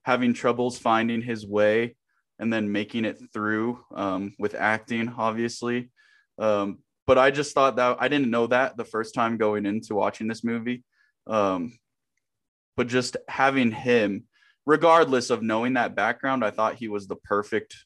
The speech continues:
person to play Randy. Um, but just knowing that, it just reinforces it that much more.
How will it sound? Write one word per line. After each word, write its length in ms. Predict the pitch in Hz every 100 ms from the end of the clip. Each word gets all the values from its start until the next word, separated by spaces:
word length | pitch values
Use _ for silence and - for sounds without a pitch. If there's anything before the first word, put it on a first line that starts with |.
| _ _ _ _ _ _
person 480 | 113 107 - 107 113
to 120 | 104
play 520 | - 101 95 101 107
Randy. 640 | 104 98 95 104 117 120 _ _ _ _ _
Um, 220 | 98 95
but 100 | 104
just 180 | 113 123
knowing 280 | 135 127 120
that, 180 | 113 101
it 60 |
just 200 | 95 104
reinforces 800 | 98 107 110 101 - 98 - 85
it 140 | 87 80
that 180 | 85 92
much 280 | 82 80 90
more. 340 | 85 71